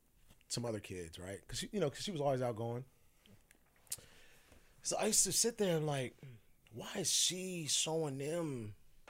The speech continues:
'Cause she would say, "I love you" and all that shit to these little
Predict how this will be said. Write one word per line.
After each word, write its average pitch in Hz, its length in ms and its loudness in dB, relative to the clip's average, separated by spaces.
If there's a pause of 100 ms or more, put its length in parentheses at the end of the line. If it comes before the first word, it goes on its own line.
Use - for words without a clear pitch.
(220)
'Cause 135 120 2
she 202 180 4
would 170 240 2
say, 120 540 4 (2250)
"I 120 140 0
love 117 260 0
you" 120 320 -2
and 110 80 -4
all 117 140 -4
that 113 120 -2
shit - 220 -4
to - 80 -4
these 160 240 0
little 101 300 -4